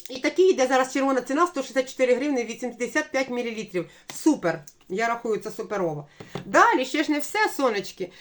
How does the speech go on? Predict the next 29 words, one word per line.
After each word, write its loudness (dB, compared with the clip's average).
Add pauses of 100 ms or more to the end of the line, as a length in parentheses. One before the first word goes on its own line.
(120)
Ще 2
тут 2
іде 2
спрей 4
для 2
захисту 2
від 0
укусів 0
комарів. 4 (460)
Не 6
хочете 6
лосьйоном 6
розпилюватися? 4 (240)
Будь 2
ласка, 4
у 0
вас 2
є 2
спрей. 0
Вісімдесят 0
п'ять 0
мілілітрів, 0 (160)
будь -2
ласка. 4
І 4
ви 2
собі 0
його 2
розпилили. 4